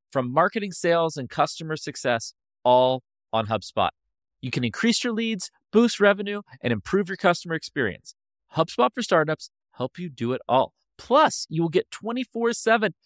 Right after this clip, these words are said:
customer support and integrations with more than fifteen hundred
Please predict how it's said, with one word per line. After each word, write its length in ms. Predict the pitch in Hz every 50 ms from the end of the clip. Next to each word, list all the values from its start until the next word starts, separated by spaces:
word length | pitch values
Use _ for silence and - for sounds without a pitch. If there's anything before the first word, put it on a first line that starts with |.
| _ _
customer 420 | - 214 220 - - 220 214 214
support 460 | - - 202 - - 208 208 165 - _ _ _ _ _
and 140 | - 147 165
integrations 580 | 190 220 233 190 190 196 190 185 - 208 190 180
with 140 | 170 147 151
more 180 | 170 185 190
than 160 | 175 170 151 _ _ _ _ -
fifteen 540 | 247 247 _ _ _ - - 240 233 220 208
hundred 420 | - 220 226 220 185 151 117 117